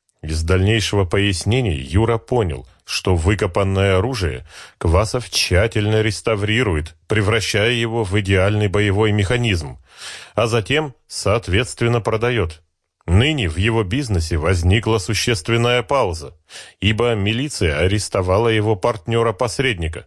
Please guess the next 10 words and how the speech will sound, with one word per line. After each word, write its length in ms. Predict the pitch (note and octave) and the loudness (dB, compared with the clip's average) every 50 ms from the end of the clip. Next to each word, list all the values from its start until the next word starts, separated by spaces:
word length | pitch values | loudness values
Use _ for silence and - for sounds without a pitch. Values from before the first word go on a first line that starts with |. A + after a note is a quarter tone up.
| _ _ - | _ _ -2
Лысого 460 | F2 F#2+ B2 C3+ B2 - D3 B2+ C3+ | 0 2 2 2 2 0 0 0 0
Леню, 420 | C#3+ C#3+ C3+ G#2+ F2 D2 B1+ B1+ - - _ _ _ _ _ _ _ | 0 0 0 -2 -2 -2 -6 -10 -14 -18 _ _ _ _ _ _ _
осуществлявшего 1040 | - F2 F2 E2 G#2+ F#2+ - - G2+ F2 - G2+ G2+ G#2+ G#2 F#2+ - - G#2 F#2+ F#2 | 0 2 2 4 2 2 2 2 0 0 2 2 2 2 2 0 -2 -2 -2 -2 -2
финальные 580 | E2 G#2 G#2+ G2+ G#2+ G#2 G2+ F#2 G2 G2 F#2+ F2 | 0 0 2 2 2 2 2 2 0 0 0 0
контакты 600 | - G2+ G2 F2+ E2 - G#2 A#2 - - - F2 | 0 0 0 0 0 0 0 -2 -2 -4 -6 -6
с 80 | - | -4
покупателями. 800 | - - F2 A#2 A2 - G#2 E2+ D#2 - C#2+ G#1 A1 A#1+ - - - - _ _ _ _ _ _ _ _ - - - - - - _ - | -6 -4 -2 -2 0 0 0 -2 -2 -4 -10 -12 -14 -14 -16 -18 -20 -20 _ _ _ _ _ _ _ _ -20 -18 -18 -18 -20 -20 _ -2
«И 200 | - D#2+ G2+ C#3 | 0 2 2 4
что 380 | - - - - - E3 D#3 | 2 2 0 0 0 0 0
теперь?» — 460 | - - F#2 E2+ E2 C#3 D#3 D#3 A#2+ | 0 0 -2 0 0 0 0 -2 -2